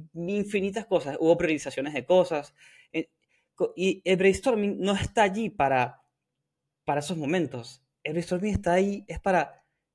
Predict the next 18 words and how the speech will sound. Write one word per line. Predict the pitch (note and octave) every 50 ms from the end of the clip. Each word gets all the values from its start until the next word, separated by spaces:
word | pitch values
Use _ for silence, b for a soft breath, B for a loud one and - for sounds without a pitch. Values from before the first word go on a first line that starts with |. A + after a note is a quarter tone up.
| _ _ _
no | D#3+ E3+ E3
tenemos | E3+ F#3 G3+ G#3+ G#3+ G#3 -
ni | F3 D#3+ D3
puta | C#3 - - - G#3+ G#3 G#3 G#3 G#3 G#3 G3 G3+
idea | C#3 C3+ C3+ C#3+ D3+ D#3 D#3
qué | -
hacer | - - D3+ C#3
con | - C#3 C3+
esto. | B2+ B2 - - - - - _ _ _ _ _ _ _ _ _
¿Cómo | - D3+ D3+ E3 F3
resolvemos | E3 - - C3 B2+ C3 C3+ D3
esto? | C3+ B2+ - - - - _ _ _ _ _ _ _ _ _ _ _
Entonces, | C3 C#3 C#3 E3 E3 G3 F#3 - - _ _
para | - D3 D3 F#3
eso | G#3+ - F3+
es | D#3+
el | E3 D3
brainstorming. | D3 C#3+ - E3 C#3+ C3 B2+ A#2+ B2+ C3 B